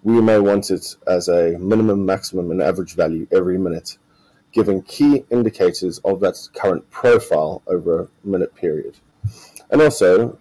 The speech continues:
by getting those key indicators, you, I'm tracking those, but, um, you're redu-, heavily, heavily reducing the amount of data you're sending to the cloud. So, uh,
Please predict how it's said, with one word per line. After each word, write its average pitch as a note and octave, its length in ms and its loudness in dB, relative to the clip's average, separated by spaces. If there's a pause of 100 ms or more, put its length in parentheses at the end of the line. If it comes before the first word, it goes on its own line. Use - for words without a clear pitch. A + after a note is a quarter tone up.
by G2+ 240 4
getting A#2+ 400 2
those F#2 180 2
key - 180 -8
indicators, F2 680 -4
you, E2 160 -6 (160)
I'm - 120 -6
tracking - 380 -6
those, - 300 -6 (380)
but, G#2 100 4
um, G2+ 240 2
you're A2+ 220 2
redu-, C#3 280 -2
heavily, A#2 680 -2
heavily B2 320 0
reducing F#2 500 -2
the F2 60 -2
amount F2 260 -2
of D#2+ 60 -10
data F2 260 0
you're E2 80 -6
sending F2 320 -2
to - 140 -12
the - 80 -6
cloud. G2+ 280 -2 (580)
So, - 300 -6 (300)
uh, - 40 -18